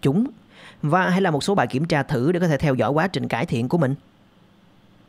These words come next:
Đối với một số người có thể là dành thời gian học sâu về một chủ đề mà bạn không cảm thấy thoải mái.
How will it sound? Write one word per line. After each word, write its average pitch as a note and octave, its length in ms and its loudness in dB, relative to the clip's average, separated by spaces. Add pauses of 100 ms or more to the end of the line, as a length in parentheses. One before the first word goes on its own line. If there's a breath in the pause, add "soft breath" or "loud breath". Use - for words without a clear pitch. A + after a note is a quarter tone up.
(580 loud breath)
Đối D#3 120 2
với A#3 120 2
một D#3+ 140 0
số F3 160 2
người C3 300 2
có G3 120 -2
thể C3+ 180 0
là B2 220 2
dành C#3 480 -2
thời B2 280 0
gian B2+ 320 0
học A2+ 340 -4
sâu D3 580 2
về A#2+ 120 0
một A#2+ 200 -2
chủ D#3+ 160 -2
đề C#3+ 260 2
mà C#3 120 0
bạn B2 240 -2
không B3+ 380 -2
cảm B2+ 300 -4
thấy F#3 260 -2
thoải A#2+ 240 -2
mái. E3+ 360 0